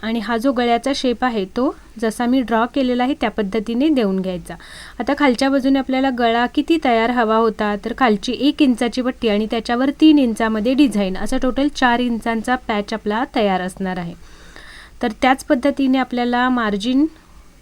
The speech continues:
आखून घ्यायचा आहे. मेन फॅब्रिक, अस्तर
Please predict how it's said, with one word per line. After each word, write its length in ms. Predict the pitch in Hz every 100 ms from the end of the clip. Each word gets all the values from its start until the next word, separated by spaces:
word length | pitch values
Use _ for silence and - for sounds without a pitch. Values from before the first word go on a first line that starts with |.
| -
आखून 360 | 226 - 339 349
घ्यायचा 400 | 302 254 - 233
आहे. 220 | 220 240
मेन 320 | 247 220 233
फॅब्रिक, 500 | 233 247 233 254 262
अस्तर 500 | 226 - - 247 254